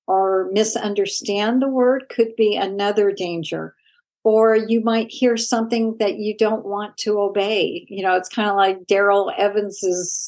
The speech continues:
old song many years ago that was, "Please don't send me to Africa." You know, we don't wanna hear these things,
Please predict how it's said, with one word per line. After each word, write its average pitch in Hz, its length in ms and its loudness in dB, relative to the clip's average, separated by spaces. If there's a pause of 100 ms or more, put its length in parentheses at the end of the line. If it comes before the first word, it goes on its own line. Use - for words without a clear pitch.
old 202 360 2
song 190 560 -6 (520)
many 208 280 2
years 208 260 4
ago 190 260 2
that 180 220 0
was, 180 160 -4
"Please 226 480 0
don't 185 260 -2
send 190 280 -4
me 190 140 -4
to 190 40 -4
Africa." 202 800 -4
You 214 160 0
know, 190 260 4
we 233 180 2
don't 262 300 2
wanna 247 220 4
hear 254 340 4
these 208 280 0
things, 180 440 -8